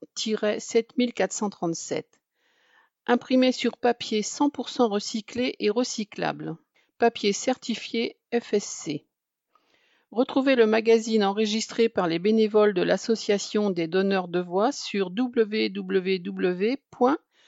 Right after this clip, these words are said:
segré en anjou bleu point f r. Facebook Segré en Anjou Bleu, Twitter at Segré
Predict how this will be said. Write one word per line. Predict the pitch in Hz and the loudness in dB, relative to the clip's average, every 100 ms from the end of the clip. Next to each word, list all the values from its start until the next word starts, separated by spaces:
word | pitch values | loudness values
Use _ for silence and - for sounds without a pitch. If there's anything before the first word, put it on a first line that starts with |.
| _ | _
segré | - - 254 233 262 | -14 -2 -2 2 2
en | 240 214 | 4 4
anjou | 208 202 202 | 2 0 -4
bleu | 214 240 | 0 0
point | 254 - 220 202 196 | -2 -2 0 0 -2
f | - 156 | -2 -4
r. | 139 - _ _ _ _ _ _ _ _ _ _ _ _ | -4 -8 _ _ _ _ _ _ _ _ _ _ _ _
Facebook | - 233 214 190 214 196 | 2 2 2 -2 -2 -2
Segré | - 208 185 190 | 0 0 0 -2
en | 175 160 | 0 0
Anjou | 165 185 202 | 0 -2 -6
Bleu, | 233 269 311 494 _ _ _ _ _ _ - | -2 0 0 -4 _ _ _ _ _ _ -10
Twitter | - 277 - 208 254 - _ _ | -2 0 2 2 2 -2 _ _
at | 220 208 - - | 0 0 0 -12
Segré | - - 233 208 247 220 | -14 -4 -2 0 -2 -2